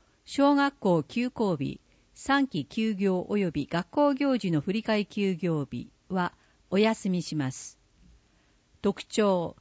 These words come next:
山椒周辺は児童館が遠いエリアなので、気軽に立ち寄れる広場として好評いただいています。引っ越しされてくる方が多い地域で、新規利用の方も多くいるため、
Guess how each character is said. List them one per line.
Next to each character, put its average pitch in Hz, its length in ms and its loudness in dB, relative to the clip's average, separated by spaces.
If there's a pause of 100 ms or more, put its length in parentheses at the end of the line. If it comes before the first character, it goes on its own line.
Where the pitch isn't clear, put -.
(600)
山 277 300 0
椒 285 300 2
周 269 260 0
辺 226 220 -4 (120)
は 185 300 0
児 196 200 0
童 311 200 2
館 190 240 0
が 151 120 0
遠 254 280 2
い 233 200 -2
エ 220 100 0
リ 190 180 0
ア 160 60 0
な 151 120 0
の 139 140 -4
で、 123 240 -8 (340)
気 220 140 -2
軽 269 280 2
に 233 100 2
立 208 200 -2
ち - 140 -4
寄 254 100 2
れ 247 120 4
る 190 80 -2
広 226 260 2
場 185 100 -2
と 160 140 -4
し - 160 -12
て 135 260 -6
好 269 220 2
評 240 240 2
い 214 80 0
た 220 140 0
だ 208 100 0
い 196 100 -2
て 185 100 -6
い 165 100 -2
ま 143 160 -2
す。 - 280 -16 (960)
引 233 100 0
っ - 20 -14 (100)
越 311 100 2
し - 60 -6
さ 277 160 0
れ 277 100 0
て 269 140 -2
く 285 100 -2
る 254 100 0
方 202 300 -2
が 165 240 -2
多 240 160 6
い 202 120 2
地 202 220 -6
域 165 180 -10
で、 123 200 -10 (500)
新 320 340 0
規 214 160 -2
利 185 120 0
用 233 220 2
の 233 100 -2
方 208 320 -4
も 160 340 2
多 247 60 6
く - 160 -4
い 147 160 0
る 202 120 -2
た 180 180 -4
め、 151 240 -4